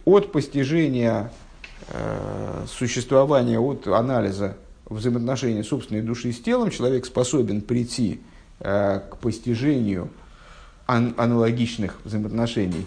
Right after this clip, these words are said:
между божественной жизненностью и деталями существующего мира, вплоть до того, что он будет наблюдать в мире, подобно того, как он, подобно тому, как он,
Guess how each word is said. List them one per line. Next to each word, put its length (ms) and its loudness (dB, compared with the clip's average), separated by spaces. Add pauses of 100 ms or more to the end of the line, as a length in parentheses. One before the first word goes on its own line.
(140)
между 260 -2
божественной 460 0
жизненностью 560 -4
и 260 -2
деталями 460 0
существующего 560 -4
мира, 260 0
вплоть 400 0
до 80 2
того, 240 0
что 140 -4
он 120 -2
будет 300 0
наблюдать 680 0 (320)
в 160 0
мире, 320 4
подобно 300 0
того, 200 -2
как 160 -6
он, 120 -4 (400)
подобно 400 0
тому, 260 2
как 180 0
он, 200 0